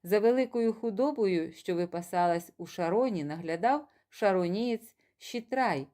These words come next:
а за худобою, що в долинах, Шафат, син Адлая.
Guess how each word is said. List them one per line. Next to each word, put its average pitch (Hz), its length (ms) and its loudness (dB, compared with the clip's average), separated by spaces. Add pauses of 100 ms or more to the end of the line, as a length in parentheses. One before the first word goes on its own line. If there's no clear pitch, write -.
(100)
а 165 120 -4
за 160 120 -4
худобою, 170 680 0
що 165 220 -8
в - 20 -6
долинах, 262 540 0
Шафат, 175 680 -2
син 226 440 -2
Адлая. 139 640 -2